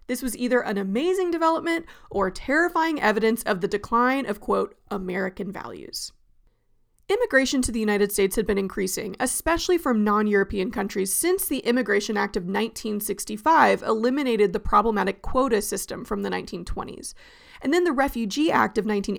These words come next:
eighty made it easier for people to leave their country and enter the U S due to, quote, "well-founded fear of persecution on account of race, religion, nationality, membership in a particular group, or personal opinion."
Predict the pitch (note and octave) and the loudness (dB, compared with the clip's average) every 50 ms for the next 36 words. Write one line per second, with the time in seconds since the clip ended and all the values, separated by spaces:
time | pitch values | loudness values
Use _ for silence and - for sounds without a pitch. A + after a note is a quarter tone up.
0 | - - A#3 B3+ C4 A#3+ G#3 G3+ G3 G3+ G3+ G3 F#3+ - - C4 C#4+ D4 D4 F4+ | -4 -4 -2 0 0 0 0 2 2 2 2 2 0 -4 -2 -2 0 2 2 2
1 | F4 E4 - A#3+ - B3 G3 A3+ A3 A3 - G#3 G3+ F#3+ A3+ C4 C4 B3+ D#4 D#4+ | 2 0 -2 -2 -2 0 2 2 2 2 2 0 0 0 0 0 0 0 0 0
2 | E4 - - G3 F#3+ - G3+ G3+ G3+ G#3+ G#3+ G#3 - - G#3+ - C#4 C#4+ B3 B3+ | 0 0 -2 -2 -2 0 0 2 2 2 2 0 0 -2 -2 0 0 0 0 0
3 | G#3+ A3+ F#3+ G#3 A3 A3 G#3 - G3+ G3+ G3 - B3 A#3 - - F#3+ F#3+ G3 G3 | 2 2 2 2 0 -2 -4 -4 -4 -4 -2 -4 -4 -4 -2 0 0 0 0 0
4 | - - - - - - - - A3 C4 D#4 - - B3+ A#3+ A#3+ A#3+ C4 A3 - | -4 -8 -20 -20 -10 -4 2 4 4 4 4 2 2 2 2 2 0 -2 -2 0
5 | A3 G3+ G3+ G3+ G3+ - G#3+ G#3 G3+ - G#3 - - - F#3 - G3 F3 F3+ - | 0 2 0 0 0 -2 -2 -2 -2 -4 -8 -8 -8 -8 -8 -8 -8 -8 -8 -6
6 | - A3 G#3 G#3+ G#3+ A#3+ G#3+ G3+ F#3+ G3 G#3 G3+ G#3+ B3+ - - - D#4 D4+ A#3+ | -4 -4 -4 -4 -4 -4 -4 -4 -2 0 0 0 0 0 -2 -4 -4 -2 2 2
7 | G3+ F#3 G#3+ A3 G#3 G3+ G3 G3+ G#3 A3+ - - G#3 G3 G3+ F#3+ G3+ G3 F#3+ - | 2 4 2 2 0 2 2 0 0 0 0 0 0 0 0 0 0 -2 -4 -4
8 | F#3+ G#3 G#3 G#3 B3+ B3 - D#4 D#4 - - G3 G#3+ G#3 - G3+ - A3 G#3+ - | -4 -2 -2 0 -2 -2 -2 -4 -4 -2 -2 -2 -2 -2 -2 -4 -4 -4 -6 -4
9 | B3 C4 C4+ G#3+ G3 G#3+ G3+ G3+ G3+ - A3 G#3+ - F#3+ F#3 - - F#3+ F#3+ G3+ | -4 -4 -4 -4 -2 -2 -2 -2 -2 -4 -8 -6 -6 -8 -8 -6 -6 -6 -6 -6
10 | G#3+ C4+ C4+ A3+ - - - | -4 -4 -4 -4 -6 -8 -14